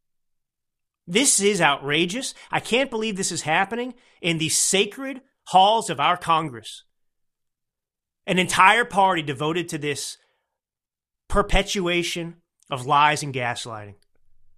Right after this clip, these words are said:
I mean, this country is in sad shape. Sad shape.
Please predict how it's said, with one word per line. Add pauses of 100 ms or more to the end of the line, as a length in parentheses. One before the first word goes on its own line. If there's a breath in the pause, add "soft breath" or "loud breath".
(1120)
I
mean,
this
country
is
in (800)
sad
shape. (540)
Sad
shape.